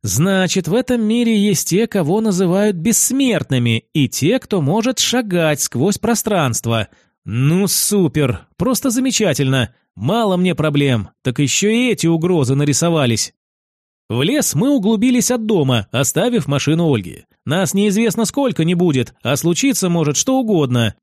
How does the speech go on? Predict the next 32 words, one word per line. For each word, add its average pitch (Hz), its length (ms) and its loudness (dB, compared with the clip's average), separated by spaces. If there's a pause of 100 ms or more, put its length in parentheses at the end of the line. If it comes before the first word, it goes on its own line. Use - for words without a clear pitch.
Оставлять 185 560 0
женщину 185 460 2
без 170 140 0
транспорта – 160 800 0
не 220 180 2
лучшая 196 460 2
идея. 120 460 -2 (360)
Первые 143 420 0
часы 254 360 0
шли 233 220 -2
быстрым 156 460 0
шагом. 104 500 -4 (180)
Места-то 180 500 -2
знакомые, 165 600 0
тут 240 240 -4
точно 220 380 0
нет 190 260 0
того, 160 300 0
что 151 180 -2
нам 156 180 0
нужно. 110 440 -2 (260)
Я 165 200 0
пока 156 280 -2
топал, 165 380 0
пытался 226 480 -2
накидывать 220 560 -2
варианты, 190 600 0
что 240 260 -4
могу 214 280 -2
противопоставить 208 960 0
таким 185 320 -2
угрозам. 165 540 -2